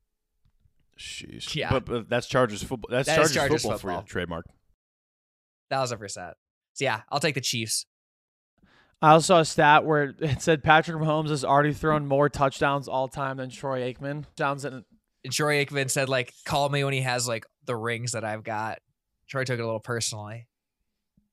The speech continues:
Speaker 3: That's such a bad, that's such a dumbass take.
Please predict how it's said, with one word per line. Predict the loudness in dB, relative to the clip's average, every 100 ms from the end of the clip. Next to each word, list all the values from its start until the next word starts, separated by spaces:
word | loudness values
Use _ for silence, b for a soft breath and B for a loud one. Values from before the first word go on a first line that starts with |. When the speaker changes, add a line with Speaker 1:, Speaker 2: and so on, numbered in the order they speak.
| _ _ _ _ _ _ _ _ _ _ _ _ _ _ _ _ _ -16
Speaker 3:
That's | -6
such | -2 -2
a |
bad, | -2 4 6 6 4
that's | 0
such | -2
a | -2
dumbass | -2 -2 2 6 8 8 4
take. | -4 -4 -4 -10